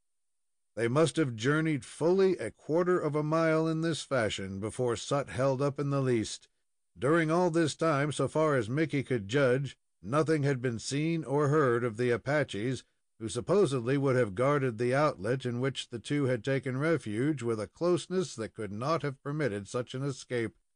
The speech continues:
But not one had been encountered. It was a most extraordinary occurrence all through, and Mickey found it hard to understand how one man,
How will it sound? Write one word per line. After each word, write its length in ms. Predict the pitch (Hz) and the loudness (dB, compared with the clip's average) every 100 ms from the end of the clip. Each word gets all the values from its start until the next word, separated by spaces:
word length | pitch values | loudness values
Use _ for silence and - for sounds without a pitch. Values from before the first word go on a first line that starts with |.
| _ _ _ _ _ _ _ - | _ _ _ _ _ _ _ -6
But 180 | 110 107 | -4 0
not 300 | 120 110 85 | 0 0 0
one 320 | 120 135 95 | -2 -2 -2
had 180 | 107 104 | -4 -2
been 160 | 117 | -2
encountered. 640 | 123 107 120 151 131 85 - _ _ _ _ _ _ _ _ _ _ _ _ _ _ _ - | -4 -6 -6 -4 -6 -6 -10 _ _ _ _ _ _ _ _ _ _ _ _ _ _ _ -6
It 80 | 135 | 0
was 200 | 156 147 | 2 4
a 80 | 165 | 4
most 300 | 196 208 - | 4 2 2
extraordinary 1040 | 156 - - - 196 226 226 214 208 196 | -2 -2 -4 0 2 4 2 2 4 4
occurrence 520 | 180 - 185 135 143 156 | 4 2 0 0 0 0
all 220 | 165 165 | 2 0
through, 420 | - 180 135 90 | 0 2 2 2
and 160 | 95 127 | 0 -2
Mickey 260 | 147 131 | -2 -2
found 300 | - 131 127 | -2 -2 0
it 100 | 110 | -2
hard 300 | 87 151 175 | 0 0 2
to 100 | 160 | 0
understand 640 | 165 175 170 - 175 123 104 | 0 0 -2 -2 -2 -2 -2
how 180 | 110 107 | -2 0
one 360 | 127 165 170 | 0 0 0
man, 460 | 170 139 107 135 | -2 -2 -2 -4